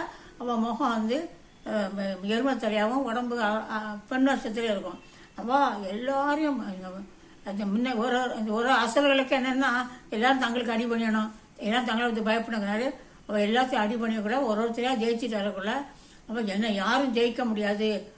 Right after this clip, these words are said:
அப்படிங்கிறப்ப எல்லா அசுரர்களுமே கொஞ்சம் தங்களுக்கு எதாவது வேணும்னா உடனே ஈஸ்வரன் இப்ப, ஆ, வ-, வரம் இருக்க, க-, தவம் இருக்க வேண்டியவங்க. அவளும் தவம் இருந்து என்ன பண்றா, ஆ,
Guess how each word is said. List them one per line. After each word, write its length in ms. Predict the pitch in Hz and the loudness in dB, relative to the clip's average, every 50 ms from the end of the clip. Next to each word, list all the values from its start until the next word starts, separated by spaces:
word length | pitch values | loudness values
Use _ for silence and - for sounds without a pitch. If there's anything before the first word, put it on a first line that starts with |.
| - - | -8 -6
அப்படிங்கிறப்ப 540 | 214 220 220 214 220 208 202 202 285 294 277 - - - - - | -4 -2 -2 -2 -2 -2 -2 -4 -6 -8 -8 -12 -18 -20 -12 -4
எல்லா 500 | - 220 233 262 277 294 294 294 277 262 | -2 0 2 4 6 6 6 6 6 4
அசுரர்களுமே 760 | 262 - 320 302 269 262 254 277 320 294 262 247 262 262 262 - - - - | 2 2 2 4 4 4 4 2 2 2 2 2 0 -2 -4 -8 -14 -8 -4
கொஞ்சம் 240 | 285 269 277 269 | 0 2 2 2
தங்களுக்கு 340 | 269 277 262 247 254 240 240 | 2 0 -2 0 0 -2 0
எதாவது 260 | 233 254 277 285 262 | 4 4 6 6 6
வேணும்னா 360 | 240 247 247 254 294 320 311 262 | 4 2 2 4 2 2 2 2
உடனே 280 | 240 240 262 277 269 | 0 0 0 0 2
ஈஸ்வரன் 360 | 254 285 269 - 269 262 - - - - - - - - - - | 2 2 0 0 -2 -4 -6 -12 -18 -20 -20 -20 -20 -20 -20 -20
இப்ப, 200 | - - - 285 269 254 240 - - - 320 285 | -20 -12 -10 -8 -8 -6 -8 -10 -12 -8 -6 -6
ஆ, 120 | 262 240 220 | -4 -2 -2
வ-, 400 | 220 214 208 214 202 208 233 240 | -2 -2 -2 -2 -4 -6 -4 4
வரம் 360 | 240 254 311 330 311 285 247 | 6 8 8 8 8 6 4
இருக்க, 280 | 240 247 220 202 247 | 2 -2 -4 -4 -6
க-, 220 | 240 233 233 226 220 | -8 -8 -6 -6 -2
தவம் 220 | 202 247 285 330 330 | 2 4 6 6 6
இருக்க 200 | 294 262 240 233 | 6 4 4 2
வேண்டியவங்க. 500 | 226 226 226 226 214 196 190 - - - - - - - - - | 2 2 2 2 2 0 -2 -6 -10 -14 -16 -20 -20 -20 -8 -4
அவளும் 380 | 226 240 285 339 381 381 311 | 0 2 2 2 2 2 2
தவம் 380 | 247 254 233 262 277 277 269 254 | 2 2 2 2 2 2 2 2
இருந்து 440 | 233 220 214 220 240 277 330 339 - - - - - - - | 2 0 0 2 2 2 2 0 -4 -10 -16 -20 -20 -16 -10
என்ன 200 | - 240 254 285 | -6 -2 0 0
பண்றா, 380 | 269 240 220 214 208 202 220 247 277 330 359 - - - - - - - - | 0 0 -2 -2 -2 0 0 0 0 -2 -4 -8 -16 -20 -20 -20 -20 -16 -8
ஆ, 20 | 240 | -6